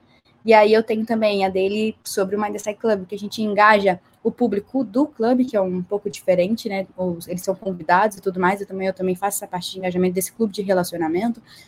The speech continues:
Ou, e aí tem muito dentro dele, que é uma parte que eu gosto, que é planejar aonde você quer chegar a partir das nossas metas e métricas que a gente já olhou, né? A gente entendeu se o nosso número de seguidores aumentou, se ele diminuiu, se aquela postagem teve um engajamento bom ou não.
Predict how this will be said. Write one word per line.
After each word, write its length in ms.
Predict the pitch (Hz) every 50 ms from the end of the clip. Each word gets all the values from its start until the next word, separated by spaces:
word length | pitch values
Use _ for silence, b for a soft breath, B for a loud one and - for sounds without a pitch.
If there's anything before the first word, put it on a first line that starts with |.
| b _ -
Ou, 360 | 180 196 196 196 196 - - _ -
e 80 | 226 240
aí 160 | 240 247 247
tem 160 | 247 285 262
muito 420 | 262 254 262 285 285 - 302 302 b b b b b b _
dentro 380 | 226 233 262 311 320 311 285 226
dele, 260 | 214 220 220 220 220
que 80 | -
é 20 | 220
uma 120 | 208 202
parte 240 | 202 208 202 - -
que 60 | 202
eu 40 | 185
gosto, 260 | 196 220 247 247 -
que 80 | - 226
é 40 | 214
planejar 560 | - 220 214 226 233 220 240 240 330 - b b b b _ _ _ _ -
aonde 280 | 196 208 226 240 226
você 200 | 208 214 - -
quer 100 | - -
chegar 260 | 190 - 214 190 196 190
a 20 |
partir 240 | 190 185 180 - 208
das 140 | 202 202 196
nossas 280 | 190 185 190 196 185
metas 360 | 196 196 190 185 185 185 180
e 60 | 185 185
métricas 440 | 185 180 180 180 - 196 185 180
que 100 | - -
a 20 | 185
gente 260 | 185 190 180 - 202
já 380 | 180 180 180 180 180 170 170 - _ _
olhou, 420 | 185 214 208 190 190 208 285 370 - -
né? 180 | 240 220 220 208
A 60 | 196
gente 260 | 185 196 185 175 202
entendeu 380 | 185 - 170 180 185 190 190 185
se 120 | - 202
o 40 | 196
nosso 340 | 185 180 180 - 202 180 180 b b b b b _ _ -
número 240 | 226 226 226 220 220
de 80 | 220
seguidores 380 | - 208 196 190 185 185 180 175
aumentou, 560 | 170 160 156 151 160 - 214 226 220 208 202
se 160 | 190 - -
ele 100 | 196 190
diminuiu, 540 | 190 180 180 175 170 165 170 185 202 202 196
se 100 | 196 -
aquela 260 | 202 196 202 190 202
postagem 420 | 196 202 196 - 196 190 180 185 180
teve 280 | - 220 208 202 202
um 40 | 196
engajamento 500 | 190 185 190 185 190 180 175 180 180 170
bom 260 | 160 175 180 190 190 190
ou 200 | 185 170 165 165
não. 460 | 165 165 170 185 214 240 269 277 277